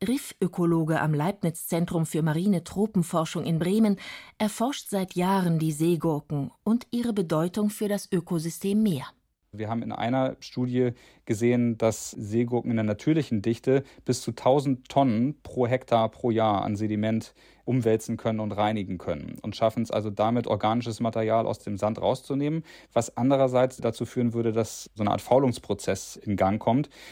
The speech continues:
Speaker 2: und, äh, Sauerstoffzehrung auftritt und diese Sedimente halt quasi umkippen, kann man sich das vorstellen. Und das bedeutet dann eben, dass das Ökosystem krank wird.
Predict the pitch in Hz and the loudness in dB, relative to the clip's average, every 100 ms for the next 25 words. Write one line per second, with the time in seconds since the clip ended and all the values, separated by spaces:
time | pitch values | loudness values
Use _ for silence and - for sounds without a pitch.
0 | - - 120 110 113 101 - 101 110 135 | -18 -2 0 2 2 0 -2 4 6 4
1 | - 123 - - 127 120 117 117 117 - | 4 -2 -2 0 4 4 4 0 0 0
2 | 117 117 110 107 101 104 104 104 117 110 | 0 2 0 0 0 0 2 2 4 2
3 | 110 107 104 - - 113 113 107 107 - | 4 2 2 -4 2 2 4 0 -2 -2
4 | - 120 113 101 - 85 - - 98 92 | 4 4 6 2 0 -4 -4 -2 0 0
5 | - 92 - 98 - 87 82 87 - - | -2 -4 2 2 2 -2 -2 -4 -12 -18
6 | - - - 104 104 - - 110 113 - | -20 -10 0 2 2 0 -2 2 4 4
7 | 117 117 117 113 113 110 107 107 110 101 | 4 4 4 0 0 0 0 0 -2 -2
8 | 110 120 107 104 - 107 104 104 - - | -2 0 0 -2 0 2 2 0 -4 -8
9 | - - 98 156 - 165 180 | -6 0 2 2 2 2 2